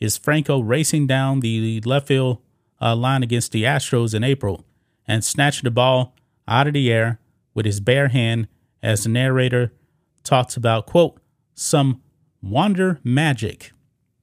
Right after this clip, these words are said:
close quote, in the ballpark. Uh, the Bally Sports, uh, Sun commercial on Friday night included clips of, uh, Randy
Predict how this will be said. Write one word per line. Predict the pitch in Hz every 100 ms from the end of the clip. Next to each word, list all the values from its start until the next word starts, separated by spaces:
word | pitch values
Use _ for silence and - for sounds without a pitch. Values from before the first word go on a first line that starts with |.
| _ -
close | 120 107 -
quote, | 160 180 - _ _ _ -
in | 143
the | 117
ballpark. | 104 101 117 80 - _ _ _ _ _ _ _ _ _ _ _ _ _ -
Uh, | 120 117
the | 113 120 117
Bally | 113 165 147
Sports, | - 151 143 -
uh, | 131 127
Sun | - 147 139
commercial | - 123 135 - 120
on | 107
Friday | 127 127 113
night | 139 165 147 _ _ _ _
included | 113 117 143 123 113
clips | - 160 143 -
of, | 120
uh, | 117 110
Randy | 117 151 147 143 139